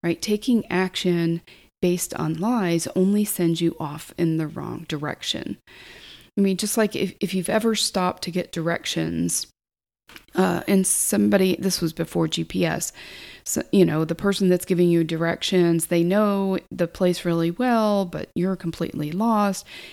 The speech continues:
and they rattle off these, like, ten or twelve next turns. And I remember times when I was thinking, "Yeah, there is no way I'm gonna remember all those turns. They'll go left, right here, and go right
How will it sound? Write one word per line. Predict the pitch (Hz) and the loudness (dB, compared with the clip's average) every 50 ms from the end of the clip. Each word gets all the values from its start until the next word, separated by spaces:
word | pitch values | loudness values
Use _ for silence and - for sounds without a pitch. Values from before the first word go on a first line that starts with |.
| - - | -4 0
and | 196 190 175 | 0 2 4
they | 175 180 | 4 2
rattle | 170 180 202 220 226 208 196 185 | 2 2 2 2 2 2 2 2
off | 185 185 185 180 - - | 2 0 0 -2 -2 -2
these, | 165 165 156 - - | -2 -2 -2 -4 -8
like, | 160 160 - _ | -10 -12 -10 _
ten | - - - 175 | -6 -2 0 2
or | 175 175 175 | 2 2 0
twelve | - - 175 160 160 175 170 170 170 - _ _ - | -2 -2 -4 -2 -2 -4 -6 -8 -10 -14 _ _ -10
next | - 160 160 - - - - - | -8 -6 -6 -6 -8 -10 -8 -4
turns. | - 196 180 165 170 175 175 165 - - - | 0 0 0 2 2 0 0 -2 -4 -4 -2
And | - 202 196 190 190 190 190 - - _ _ _ _ _ _ _ _ _ _ _ _ _ _ - | 0 2 2 4 2 2 0 -2 -6 _ _ _ _ _ _ _ _ _ _ _ _ _ _ -2
I | 185 | -2
remember | 185 180 175 175 180 190 185 175 175 180 170 165 160 160 165 165 165 - - - | 0 0 -2 -2 -2 -2 0 0 0 0 0 -2 -2 -2 -2 -4 -6 -6 -6 -4
times | - 165 165 160 160 160 160 - | -2 0 0 0 0 0 -2 -2
when | 165 160 156 | -2 -2 -2
I | 160 165 | -2 -4
was | 160 156 156 | -6 -6 -8
thinking, | - - 165 160 160 - 160 160 147 - - - - - - - - _ | -6 -6 -6 -6 -4 -4 -2 -2 -4 -4 -8 -12 -20 -20 -20 -20 -12 _
"Yeah, | - 165 156 143 135 - - - - 131 113 - _ - | -6 -4 -4 -4 -6 -6 -8 -6 -6 -8 -10 -10 _ -6
there | 240 262 247 | -4 -2 0
is | 214 190 180 - | 0 -2 -2 -2
no | 247 247 262 | -2 -2 0
way | 262 277 294 285 | 0 2 2 2
I'm | 262 240 | 2 2
gonna | 233 226 208 202 | 2 2 0 0
remember | 185 180 185 202 220 226 220 - | 2 2 2 2 2 2 2 0
all | - 170 170 170 | 0 0 -2 0
those | - 175 170 175 175 | 0 0 0 0 -2
turns. | - - 269 277 247 202 175 175 180 190 - - _ _ _ | -2 0 2 2 4 4 2 2 0 0 -2 -6 _ _ _
They'll | - 185 | -4 -2
go | 170 160 170 156 | -2 -2 -4 -4
left, | 151 147 156 160 175 - - - | -4 -4 -6 -6 -8 -8 -6 -4
right | 285 311 320 320 - _ _ - - - - - - - | -2 -2 -2 -4 -8 _ _ -20 -20 -20 -20 -20 -8 -4
here, | - 262 247 233 233 233 233 - | 0 0 2 2 0 -2 -2 -2
and | 180 175 170 | -2 -2 0
go | 175 185 185 | 0 -2 -2
right | 180 170 170 156 165 190 233 269 - | -2 -2 -2 0 0 0 0 0 -4